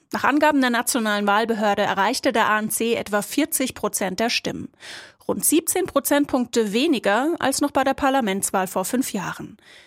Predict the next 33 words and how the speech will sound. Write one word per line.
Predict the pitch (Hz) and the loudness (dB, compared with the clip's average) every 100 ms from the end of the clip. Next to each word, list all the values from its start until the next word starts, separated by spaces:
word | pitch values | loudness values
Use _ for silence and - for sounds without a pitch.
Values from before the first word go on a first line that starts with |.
| _ _ - | _ _ -6
Kriminalität, | 214 214 196 196 196 269 262 262 - - | -4 -2 0 -2 0 0 0 0 -4 -2
Arbeitslosigkeit, | - 302 233 233 220 220 220 - 226 208 208 - | 2 4 2 0 0 0 0 0 0 0 -2 -4
Korruption, | - 226 226 - - 285 294 277 | 0 0 2 2 2 4 4 2
regelmäßige | 226 233 254 233 226 220 | 2 2 2 0 0 0
Strom- | - - 277 | 0 2 2
und | 262 208 | 2 2
Wasserabschaltungen. | 254 226 196 - 214 214 233 254 277 - - _ _ | 2 2 0 2 2 0 0 2 0 -4 -20 _ _
Das | - 196 | -6 -2
Land | 226 202 330 403 - | 2 2 2 -4 -4
hat | 311 | -4
viele | - - 240 | -2 0 0
Probleme. | 196 - - 170 190 196 202 _ _ | -2 -4 -4 -4 -6 -8 -12 _ _
Und | 214 208 | -4 0
der | - | 0
A | |
N | 202 - | 0 -2
C | 226 262 302 | 0 0 2
wird | 247 | 0
für | - 247 | 0 0
die | 226 | 2
Misswirtschaft | 247 - 226 - 202 - | 0 0 0 0 -2 -2
verantwortlich | - - 196 180 175 - 180 - | -2 -2 -4 -4 -6 -6 -8 -6
gemacht. | 135 92 - - - _ - - - _ | -6 -6 -6 -10 -10 _ -20 -20 -20 _
Das | 233 233 | -2 0
Volk | 269 269 370 | 2 2 2
hat | 339 330 | 0 0
gesprochen. | 311 - - 180 147 151 - _ - | -2 -2 -2 -2 -4 -10 -14 _ -4
Ob | 214 | -2
es | 220 214 | -2 -2
uns | 220 - | -4 -4
gefällt | - 220 285 311 | -2 0 0 0
oder | 294 | 0
nicht, | 240 - - - | -2 -4 -8 -10